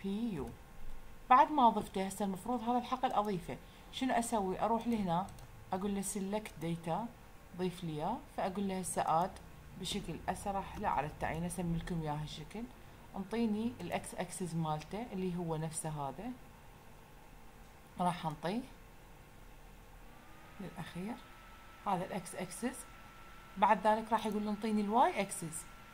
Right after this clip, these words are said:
الخاص بقيمة الواي فاليو، راح انطيه هاي قيمة الواي فاليو، لاحظ هسه هنا انطيته قيمة الواي فاليو،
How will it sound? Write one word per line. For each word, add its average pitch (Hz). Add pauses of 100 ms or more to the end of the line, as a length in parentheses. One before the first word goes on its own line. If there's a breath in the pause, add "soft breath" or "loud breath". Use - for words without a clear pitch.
(1300)
الخاص 175
بقيمة 185
الواي 196
فاليو، 143 (520)
راح 190
انطيه 196
هاي 185
قيمة 180 (140)
الواي 165
فاليو، 139 (1500)
لاحظ 170 (720)
هسه 175
هنا 175 (680)
انطيته 175
قيمة 170 (120)
الواي 170
فاليو، 135